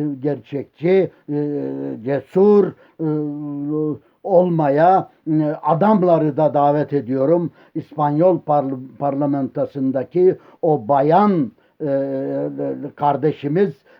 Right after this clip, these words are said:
tabii benim kardeşim, Adem Baba'dan ötürü benim kardeşimdir o.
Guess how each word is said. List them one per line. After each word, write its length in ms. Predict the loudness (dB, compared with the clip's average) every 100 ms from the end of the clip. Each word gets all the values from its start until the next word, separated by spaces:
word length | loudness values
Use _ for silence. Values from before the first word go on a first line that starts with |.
| -16 -4
tabii 360 | 0 2 2
benim 280 | 2 0 -2
kardeşim, 720 | -2 -2 -2 -6 -2 -2 -2 -8 -10
Adem 420 | -4 -2 2 2 2
Baba'dan 440 | 0 0 -2 -2
ötürü 400 | -4 -4 -6 -2
benim 280 | -2 -2 -4
kardeşimdir 760 | -2 -2 -4 -6 -6 -6 -2
o. 280 | 0 2 0